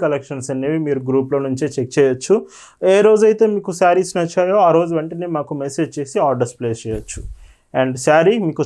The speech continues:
చాక్లెట్ కలర్ బోర్డర్, above border గ్రీన్ కలర్ వస్తుంది. And మర్చిపోవద్దండి, yesterday మీకు టూ వీడియోస్ వచ్చాయండి. Like కాటన్ టాప్స్ మీద కంప్లీట్ వీడియో, త్రీ ఫిఫ్టీ రూపీస్ ఎక్సెల్ సైజ్ మీకు వీడియో వచ్చింది. అదే కాకుండా బ్లౌజ్ పీసెస్ కూడా చేశామండి.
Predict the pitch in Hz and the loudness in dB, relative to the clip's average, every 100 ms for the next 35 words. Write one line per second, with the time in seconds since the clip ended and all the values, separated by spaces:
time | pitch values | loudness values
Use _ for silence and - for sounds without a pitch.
0 | 156 147 160 147 147 147 143 139 147 170 | 2 2 2 0 2 0 0 0 0 0
1 | 254 - _ 156 160 185 180 165 220 180 | -2 -6 _ -4 0 0 2 0 -2 -2
2 | 185 160 123 110 113 - 117 - _ _ | -2 -2 -4 -6 -10 -12 -16 -18 _ _
3 | _ _ - 143 143 135 - 202 196 180 | _ _ 2 6 6 4 4 4 6 6
4 | 180 202 247 - 170 175 - 185 208 202 | 6 4 2 -2 -2 0 2 4 4 4
5 | 190 185 170 170 185 202 202 196 190 160 | 4 4 2 4 4 6 4 4 2 -2
6 | 127 127 117 110 110 - _ _ 135 139 | 0 0 0 -4 -10 -14 _ _ 2 2
7 | 139 135 160 165 196 175 165 156 - 165 | 2 2 4 4 4 4 2 2 2 2
8 | 156 151 147 143 151 139 139 131 131 120 | 4 2 2 0 0 -2 -2 0 0 2
9 | 151 151 160 - 147 135 135 156 147 131 | 0 2 -2 0 0 0 -2 -2 -2 -2
10 | - 156 156 139 135 131 - 135 131 127 | 0 0 2 0 0 -4 -6 -6 0 0
11 | 127 135 139 131 131 143 143 226 - - | 2 2 4 4 2 -2 -2 -2 -6 -18
12 | - - 151 180 202 196 214 240 214 165 | -20 -4 2 4 4 4 4 2 4 4
13 | 220 226 233 196 185 180 185 185 160 131 | 4 2 0 2 0 0 0 0 0 0
14 | 135 120 113 113 | 0 -2 -2 -4